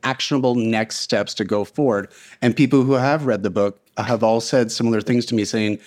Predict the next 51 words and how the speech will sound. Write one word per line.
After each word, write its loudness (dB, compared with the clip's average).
"This 0
was, 0
uh, 2
palatable. 0
I 0
could 0
understand 0
in 2
a 0
level 2
that 2
I 0
could -6
then 0
go 0
do 2
it." 0
And 0
people 0
have 2
then 0
taken 2
it -2
to -2
their 2
boss 0
and -4
boss's 0
bosses -4
saying, 2
"We 2
need 2
this 0
metadata. 0
We 0
get 2
it -6
now. -4
So -6
let's -2
start -6
doing -2
it." -6
So 2
that's -2
why 0
I 0
started -2
making -2
this -4
book -4